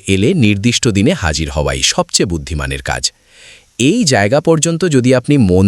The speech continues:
দিয়ে শুনে থাকেন, তাহলে নিশ্চয়ই বুঝতে পারছেন যে পরিস্থিতি যতটা ভয়ানক মনে হচ্ছে, বাস্তবে কিন্তু ততটা নয়। পার্ট টুতে আমি আপনাদের একদম বিস্তারিতভাবে বুঝিয়ে দেব ঠিক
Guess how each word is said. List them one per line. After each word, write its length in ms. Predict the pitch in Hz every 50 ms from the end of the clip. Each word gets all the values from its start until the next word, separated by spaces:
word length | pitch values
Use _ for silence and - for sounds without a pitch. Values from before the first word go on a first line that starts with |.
| 101
দিয়ে 180 | 101 110 120 123
শুনে 260 | 117 - - 101 120 151
থাকেন, 320 | - - - - - 107 170 - - - - - - -
তাহলে 300 | 117 113 113 147 165 165
নিশ্চয়ই 420 | 143 120 110 - - - 190 208
বুঝতে 300 | 165 131 131 - - - 151
পারছেন 340 | - 165 165 - - 92 104 - - - - - -
যে 120 | - 139 160 156 -
পরিস্থিতি 540 | - 123 127 147 170 - - - 175 160 202 185
যতটা 380 | 127 110 98 - 117 110 139 131
ভয়ানক 480 | 107 87 - 87 85 87 90 104 123 - -
মনে 180 | 82 87 113 123
হচ্ছে, 340 | 117 131 104 - - 85 95 - - - - - - 95
বাস্তবে 580 | 82 87 92 101 104 - - - 202 220 247 226
কিন্তু 280 | - 107 92 90 - 170
ততটা 380 | 185 - 87 82 - 78 73 71
নয়। 240 | 69 65 65 60 55 - _ _ _ _ _ _ _ _ _ -
পার্ট 240 | - 95 101 117 110 -
টুতে 320 | - 156 202 214 - 113 104 - - -
আমি 220 | 101 98 98 101 101
আপনাদের 340 | 95 85 - 107 107 135 123 - -
একদম 360 | 85 87 87 87 87 139 147 139
বিস্তারিতভাবে 800 | 101 82 85 82 - - 123 127 143 147 - 147 113 117 120 143 139
বুঝিয়ে 360 | 95 90 87 - - 127 123
দেব 160 | 98 80 73 104 160 - - - - - -
ঠিক 160 | - 170 175